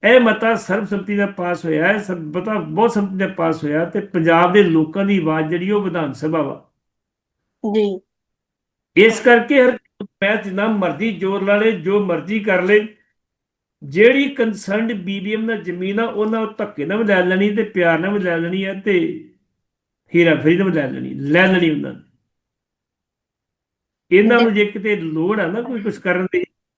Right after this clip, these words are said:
Speaker 2: ਹੂੰ।
Speaker 1: ਇੱਥੇ ਡੈਮ ਦੇ ਸਾਹਮਣੇ ਬਹਿ ਕੇ ਮੱਥਾ ਮਾਰਨ ਦੀ ਲੋੜ, ਜਾਣਾ ਤੇ ਦਿੱਲੀ ਜਾ ਕੇ ਗ-, ਗੱਲ ਸਭਾ ਪਾਓ ਦਿੱਲੀ ਵਾਲਿਆਂ ਦੇ, ਫਿਰ ਭਾਵੇਂ ਕੋਈ ਤੁਹਾਡੀ ਸੁਣਵਾਈ ਨਹੀਂ, ਉਦੋਂ ਤੁਹਾਡੀ ਕੋਈ ਸੁਣਵਾਈ ਨਹੀਂ ਹੋਣੀ। ਜੀ।
Speaker 2: ਜੀ, ਦੇਖੋ ਕੀ ਕਰਦੇ ਨੇ।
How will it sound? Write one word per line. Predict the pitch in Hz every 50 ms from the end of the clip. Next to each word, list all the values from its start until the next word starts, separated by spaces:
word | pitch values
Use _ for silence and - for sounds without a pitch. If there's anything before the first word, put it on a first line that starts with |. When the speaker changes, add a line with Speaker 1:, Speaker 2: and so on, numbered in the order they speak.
| _ _ _ _ _
Speaker 2:
ਹੂੰ। | 240 240 233 220 214 220 220 _ _ _
Speaker 1:
ਇੱਥੇ | 196 202 202 202 226 226 196 165
ਡੈਮ | 151 165 170 175 180 185 196
ਦੇ | 208 202
ਸਾਹਮਣੇ | 170 190 214 220 220 190
ਬਹਿ | 160 165 180 208 214
ਕੇ | - _ _ _ _ _ _ 233 220 175 151 143 143 147 156
ਮੱਥਾ | 165 170 - - - 185
ਮਾਰਨ | 190 180 175 170 175 175
ਦੀ | 175
ਲੋੜ, | 160 156 156 151 139 - - - - -
ਜਾਣਾ | 160 156 165 175 196
ਤੇ | 208 226 214 175 151
ਦਿੱਲੀ | 147 170 180 185 202 190
ਜਾ | 180 196 190 185
ਕੇ | 185 190 190 175 147
ਗ-, | 135 151 156 151 - - 160 151 147 147 139
ਗੱਲ | 170 170 185 165
ਸਭਾ | - 156 156 160 180 175
ਪਾਓ | - - 170 196 202 165
ਦਿੱਲੀ | 160 151 147 151 151
ਵਾਲਿਆਂ | 147 147 147 147 147 156
ਦੇ, | 170 202 214 - _ _ _ _ _ _ _ _ _ _ _ _ _ -
ਫਿਰ | 165 185 208 202
ਭਾਵੇਂ | 240 208 196 202
ਕੋਈ | 196 214 233
ਤੁਹਾਡੀ | 208 - - 226 196 180 170
ਸੁਣਵਾਈ | 160 165 165 160 165 170 180 185 175
ਨਹੀਂ, | 175 202
ਉਦੋਂ | 220 202 190 202
ਤੁਹਾਡੀ | 185 202 180 160 156 160
ਕੋਈ | 175 196 214
ਸੁਣਵਾਈ | 202 - 180 170 160 147 139 143
ਨਹੀਂ | 147 156
ਹੋਣੀ। | 151 131 123 117 117 - - _ _ _ _ _ _ -
ਜੀ। | 190 202 190 - - - - _ _ _ _ _ _ _ _ _ _ _
Speaker 2:
ਜੀ, | - 220 202 220 214 220
ਦੇਖੋ | 202 220 233 226 - 302 294 285
ਕੀ | 302 285 262
ਕਰਦੇ | 277 269 254 247 220 220 247 254
ਨੇ। | 254 247